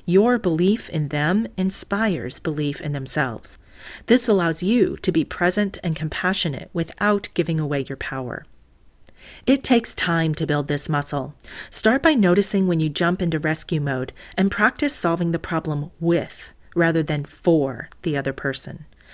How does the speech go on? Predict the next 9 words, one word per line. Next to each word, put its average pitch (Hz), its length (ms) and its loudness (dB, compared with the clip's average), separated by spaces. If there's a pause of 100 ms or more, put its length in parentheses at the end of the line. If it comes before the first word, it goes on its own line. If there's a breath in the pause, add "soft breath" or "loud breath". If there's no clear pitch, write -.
(400 loud breath)
Gradually 262 580 2
release 165 480 2
any 262 220 0
feeling 202 360 0
of 170 80 0
responsibility 165 800 -2
for 165 200 -6
their 175 340 2
solution, 170 680 0